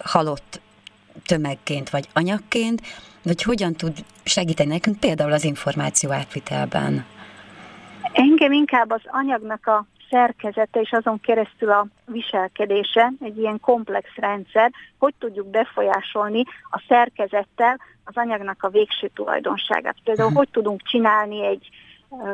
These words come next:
Speaker 2: kerámia anyagból egy emberbe beültethető anyagot.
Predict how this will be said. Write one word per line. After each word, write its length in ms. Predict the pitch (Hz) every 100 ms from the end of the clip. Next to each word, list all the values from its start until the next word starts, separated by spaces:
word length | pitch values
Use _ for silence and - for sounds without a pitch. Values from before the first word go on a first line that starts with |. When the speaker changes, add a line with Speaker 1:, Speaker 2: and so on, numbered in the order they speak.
| -
Speaker 2:
kerámia 560 | 254 233 214 202 196 208
anyagból 640 | 226 233 226 240 262 262 - _ _
egy 160 | - 196
emberbe 440 | 226 226 202 190 190
beültethető 840 | 202 202 196 185 180 190 - 196
anyagot. 600 | - 180 - - -